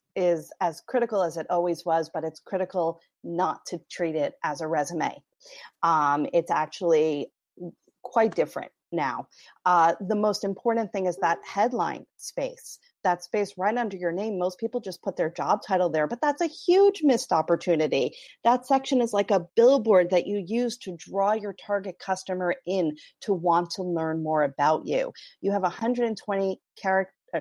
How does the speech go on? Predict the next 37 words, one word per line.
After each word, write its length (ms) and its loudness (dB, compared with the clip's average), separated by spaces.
characters 500 0
to 320 -2
make 260 -2
yourself 320 -4
stand 560 -2
out 220 4
to 100 -8
your 280 0
target 300 -2
customer 480 -4
and 220 0
make 240 0
them 160 0
want 340 0
to 320 -6
read 320 -4
the 100 0
rest 360 -2
of 100 0
your 200 0
profile. 520 2
So 240 -4
think 220 2
about 420 4
who 240 2
your 140 -2
target 360 -4
customer 580 -8
is, 260 2
the 140 -6
problem 400 -2
you 120 -6
help 240 -2
them 160 -6
solve, 420 0
and 140 -2
create 560 0